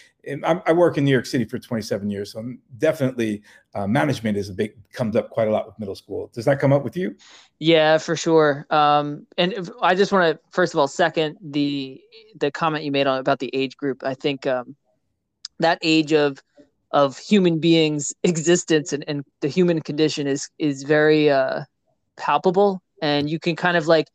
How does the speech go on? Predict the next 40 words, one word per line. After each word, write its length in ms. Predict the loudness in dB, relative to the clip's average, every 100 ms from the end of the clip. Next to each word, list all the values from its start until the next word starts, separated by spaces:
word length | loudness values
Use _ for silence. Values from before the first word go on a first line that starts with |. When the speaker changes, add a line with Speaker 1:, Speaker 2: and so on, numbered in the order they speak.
| -20 -12 0
Speaker 2:
you 120 | 2
can 160 | 2
kind 200 | 2 2
of, 80 | 4
like, 180 | 2 0
help, 300 | 0 0 0 _ _ -20 _ _ -2
help 220 | -2 0
kids 380 | 4 4 4 -8
who 280 | -6 0 0
you 220 | 0 -2
can, 280 | -4 -8 -12 _ -10
um, 480 | -6 -6 -8 -16 -20 _ -20 -20 _
how 140 | -10
can 100 | -8
I 40 |
put 180 | -8 -8
this? 180 | -10 -14 -18 -12
You 100 | 0
can 140 | 0 2
tell 360 | 2 4 6
are 100 | 4
kind 200 | 2 0
of 60 | 0
heading 320 | 2 2 2
in 80 | -2
the 80 | 0
wrong 240 | 0 0
direction. 380 | 2 0 -2 -10
You 60 |
kinda, 260 | -8 -8 -4
like, 200 | -4 -6
you 80 | -8
know, 100 | -8
put 220 | -6 -6
'em 100 | -2
back 260 | 0 -2 -4
on 100 | -6
the 80 |
right 200 | -4 -4
track 280 | -2 0 0